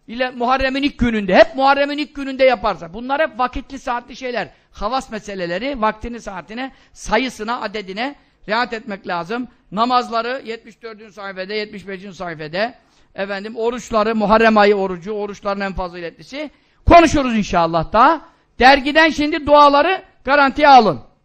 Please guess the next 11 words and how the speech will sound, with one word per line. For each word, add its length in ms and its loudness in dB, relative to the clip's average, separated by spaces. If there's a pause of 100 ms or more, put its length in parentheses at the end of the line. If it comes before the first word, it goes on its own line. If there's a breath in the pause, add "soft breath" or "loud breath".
(100)
İnşallahurrahman. 1800 -2 (480 soft breath)
Bir 160 2
de 120 2
neyi 160 2
sordular? 560 -2 (340)
Geçen 340 -4
gece 280 -2
biz, 200 -6 (460)
e, 160 -4
Çekmece'de 600 0
yaptığımızda 760 -2